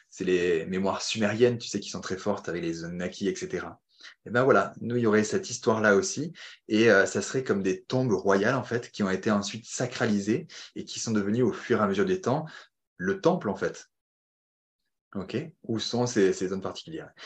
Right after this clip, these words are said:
Ce qui est bluffant, c'est que Stone Age a échappé de peu, et pour l'instant, à le gouvernement qui voulait construire une autoroute avec un, un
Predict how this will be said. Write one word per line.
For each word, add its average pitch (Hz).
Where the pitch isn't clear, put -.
Ce -
qui -
est 113
bluffant, 113
c'est 160
que 104
Stone 107
Age 113
a 87
échappé 98
de 98
peu, 110
et -
pour 95
l'instant, 131
à 110
le 92
gouvernement 113
qui 110
voulait 104
construire 127
une 98
autoroute 110
avec 101
un, 98
un 90